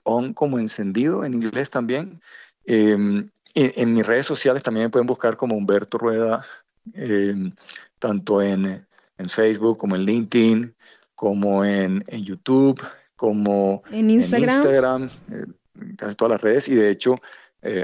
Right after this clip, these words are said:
Speaker 1: hay muchos, eh, videos de series sobre, eh, inteligencia espiritual y espiritualidad organizacional que pueden, que pueden también, eh, seguir. Y mi número telefónico es en Colombia, es el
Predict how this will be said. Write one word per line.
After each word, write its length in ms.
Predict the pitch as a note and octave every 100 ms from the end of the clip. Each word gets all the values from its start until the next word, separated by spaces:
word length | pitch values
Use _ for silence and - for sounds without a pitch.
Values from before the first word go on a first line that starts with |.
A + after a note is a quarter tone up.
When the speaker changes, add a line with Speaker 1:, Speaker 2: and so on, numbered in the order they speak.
| -
Speaker 1:
hay 240 | F#2 A2 -
muchos, 680 | A#2+ C3+ E3+ E3 D3 - - _ - -
eh, 320 | A#2+ G#2 G2 G2+ - -
videos 340 | A2 G#2+ B2+
de 340 | A#2+ G#2 - - - - _
series 460 | - B2 A#2 C3+ C#3+
sobre, 480 | B2 A2+ A#2 B2+ - - _ _ _
eh, 420 | G2 F#2+ F2+ F2+ -
inteligencia 420 | G#2+ F#2+ F#2 -
espiritual 420 | - G#2+ G2 G#2
y 40 | B2
espiritualidad 480 | A2 G2 G2 F#2 F#2
organizacional 680 | A2 A2 A2 G#2 G#2 G#2+ B2
que 120 | G#2+
pueden, 440 | G2 G2 G#2 A#2 _ _ _ _
que 140 | -
pueden 360 | F#2 - G2+ G#2
también, 600 | G#2+ G2 G2+ F#2+ G2 G#2
eh, 180 | G#2 G2
seguir. 320 | - B2 D3 -
Y 120 | F3+
mi 100 | G3
número 260 | F#3 F3
telefónico 680 | F3 E3 - C3 B2+ E3 D#3+ _ _ _ _ _ -
es 400 | A2+ G#2 A2 B2+ -
en 160 | A2+
Colombia, 720 | A2 D#3 C#3 A#2+ C3 D#3 D3+ -
es 180 | G#2 -
el 160 | A2+